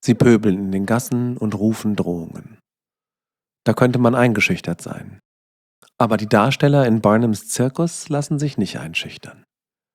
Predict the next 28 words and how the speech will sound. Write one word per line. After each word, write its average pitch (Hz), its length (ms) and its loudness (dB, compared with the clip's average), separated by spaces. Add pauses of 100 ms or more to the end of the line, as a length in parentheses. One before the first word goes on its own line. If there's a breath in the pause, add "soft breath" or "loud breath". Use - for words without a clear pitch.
(460)
Sie 117 80 0
treten 107 340 -2
auf - 500 -4 (480)
und 131 140 0
sie 117 80 2
treten 127 380 -2
aus 123 400 -2
den 117 200 -4
Schatten. - 480 -12 (1120)
„Hier 131 220 4
sind 87 280 -8
wir“, 82 220 -14
singen 95 380 -4
sie. 85 280 -14 (1200)
„Und 123 120 2
wir 117 120 2
sind, 139 420 0
wer 117 140 2
wir 113 140 2
sind.“ - 400 -10 (1200)
P 147 140 0
T 143 100 0
Barnum 135 420 4
hat 139 160 2
ihnen 135 200 4
diesen 127 260 2
Mut 135 260 2
gegeben. 117 640 -2